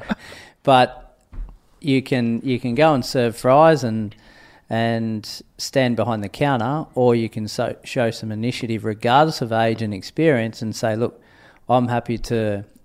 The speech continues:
uh, lock up, open up, do extra, do whatever needs to be done to fast track my experience, but also climb the ladder,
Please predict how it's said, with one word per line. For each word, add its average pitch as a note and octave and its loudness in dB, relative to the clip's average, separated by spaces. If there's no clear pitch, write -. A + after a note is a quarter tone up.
uh, G#2 -6
lock A#2+ 0
up, G#2+ -2
open A#2+ -2
up, G#2 -6
do C3 4
extra, A#2+ 0
do C3+ 0
whatever A2+ 0
needs A2 -4
to A2 -14
be A2 -6
done A2 0
to A2 -6
fast A#2+ -4
track - -4
my G#2 -6
experience, A2+ -2
but A2 -6
also A2 -4
climb A#2 -2
the G2+ -6
ladder, G#2+ 0